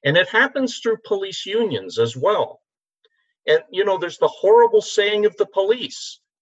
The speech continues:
"I would rather be tried by twelve than carried by six." In other words, I'll take the chance on killing someone and going to tr-, trial and getting acquitted, as opposed to getting killed,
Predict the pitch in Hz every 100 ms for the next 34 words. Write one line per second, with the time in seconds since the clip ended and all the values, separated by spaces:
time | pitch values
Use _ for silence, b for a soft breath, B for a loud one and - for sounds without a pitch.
0 | _ - 120 123 120 135 170 185 151 117
1 | - - 131 156 208 - 208 214 - 113
2 | 104 147 190 185 - 95 107 127 165 175
3 | - - 294 - - - - - _ _
4 | _ _ _ _ - 131 156 240 160 104
5 | 92 131 - - _ _ _ _ - -
6 | 277 277 269 - - - 220 247 - 123
7 | 107 - - 143 220 135 - 92 - 95
8 | 123 117 131 120 - - _ _ - 113
9 | 147 113 95 113 104 87 - 165 85 -
10 | _ _ _ _ _ _ 131 139 160 -
11 | 165 - 135 131 139 147 262 285 - -